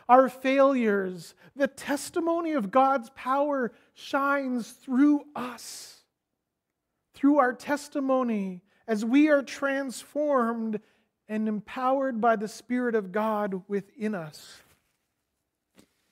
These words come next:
As many of you have already heard this week,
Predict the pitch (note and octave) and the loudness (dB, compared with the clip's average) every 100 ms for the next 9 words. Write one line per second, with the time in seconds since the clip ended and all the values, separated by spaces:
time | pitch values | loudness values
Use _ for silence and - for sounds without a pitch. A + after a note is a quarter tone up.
0 | _ _ _ _ _ _ _ _ _ _ | _ _ _ _ _ _ _ _ _ _
1 | _ - G#3 F#3+ A3+ A#3+ A#3 G#3+ G#3+ A3 | _ -4 -4 0 0 0 0 0 2 4
2 | G#3+ G#3 G#3 A3+ G#3+ F#3+ C4 C4 B3+ G3 | 2 2 4 4 2 -2 2 2 0 0
3 | A3 G#3+ G#3 A3+ A#3 _ | 0 0 -4 -4 -4 _